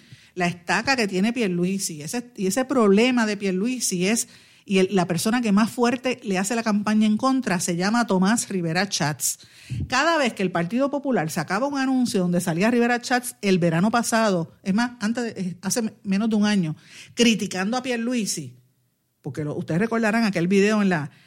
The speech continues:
en la, en el hemiciclo donde Rivera Chats barrió el piso con Pierluisi cuando llevaron el caso al Supremo, y el Supremo dijo que trató de, o sea, que era inválida su gobernación, que juramentó en casa del, del cuñado, que es un cabildero.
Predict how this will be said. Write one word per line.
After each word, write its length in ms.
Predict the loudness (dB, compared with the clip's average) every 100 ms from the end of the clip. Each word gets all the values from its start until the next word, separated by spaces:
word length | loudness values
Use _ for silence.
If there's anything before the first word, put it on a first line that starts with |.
| _ -8
en 160 | -6
la, 580 | -4 -4 -6 -8 -10 -10
en 120 | -8 -2
el 120 | 2
hemiciclo 540 | 4 4 0 0 0
donde 380 | 0 -2 -4 -6
Rivera 440 | -4 -2 -2 -2
Chats 320 | -2 -2 0 2
barrió 260 | 2 4
el 120 | 2
piso 280 | 2 0 2
con 140 | -2 -2
Pierluisi 420 | -2 -2 -2 -4
cuando 240 | -2 -2
llevaron 360 | -2 -2 0 -2
el 80 | 0
caso 220 | 0 0
al 80 | 0
Supremo, 360 | 0 2 2
y 60 | 2
el 80 | 0
Supremo 360 | -2 -2 -2
dijo 220 | -2 -4
que 180 | -4 -8 -10 -20 -6
trató 380 | 0 0 0 0
de, 200 | -2 -4 -6
o 60 |
sea, 120 | -2
que 80 | 0
era 60 | 2
inválida 480 | 4 4 4 2 0
su 120 | 0
gobernación, 800 | -2 -2 -4 -4 0 0 0 -6 -8
que 120 | -2
juramentó 480 | -2 0 -2 -4 -4
en 60 |
casa 280 | -2 0 0
del, 220 | 0 -2 -4
del 160 | -6 -4
cuñado, 480 | -2 0 0 -2 -2
que 80 |
es 60 | 0
un 180 | 0 2
cabildero. 600 | 2 2 2 0 0